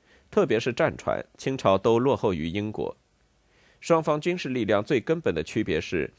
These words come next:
到一八四零年，英国早已进入火器时代，而清朝的部分军队还徘徊在弓箭、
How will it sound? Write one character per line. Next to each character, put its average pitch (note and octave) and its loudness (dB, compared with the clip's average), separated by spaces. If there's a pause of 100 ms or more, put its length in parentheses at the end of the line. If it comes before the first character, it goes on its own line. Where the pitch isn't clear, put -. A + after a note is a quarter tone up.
(260)
到 B2+ 8
一 A#2+ 0
八 A#2 6
四 A#2+ -2
零 F#2+ -4
年， G2+ -6 (360)
英 F3+ -2
国 D3+ 2
早 B2 2
已 B2+ 0
进 A#2 -2
入 F#2+ 0
火 - 0
器 - -4
时 - -8
代， - -4 (400)
而 A#2 6
清 D#3+ -2
朝 A2+ 2
的 A2+ 2
部 C#3+ -2
分 G#2 -2
军 F#2 -4
队 F2+ 0 (240)
还 E3+ 6
徘 B2 2
徊 A#2+ 2
在 A2 2
弓 C3+ -4
箭、 A2+ -2